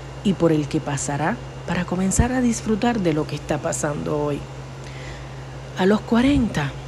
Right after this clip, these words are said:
por fin entendemos que cada persona que te encuentres tiene un papel significante en tu vida.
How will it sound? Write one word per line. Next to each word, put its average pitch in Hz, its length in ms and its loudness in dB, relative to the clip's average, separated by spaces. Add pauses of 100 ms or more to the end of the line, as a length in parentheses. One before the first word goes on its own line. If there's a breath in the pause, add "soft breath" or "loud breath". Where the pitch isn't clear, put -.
(380)
por 175 120 4
fin 202 280 2
entendemos 170 720 2
que 156 180 -4
cada 214 260 0
persona 190 500 0
que 170 120 0
te 165 80 -2
encuentres 165 760 -2 (320)
tiene 180 220 2
un 202 100 4
papel 156 400 0
significante 151 800 0
en 156 80 -2
tu 156 160 -2
vida. 139 260 -2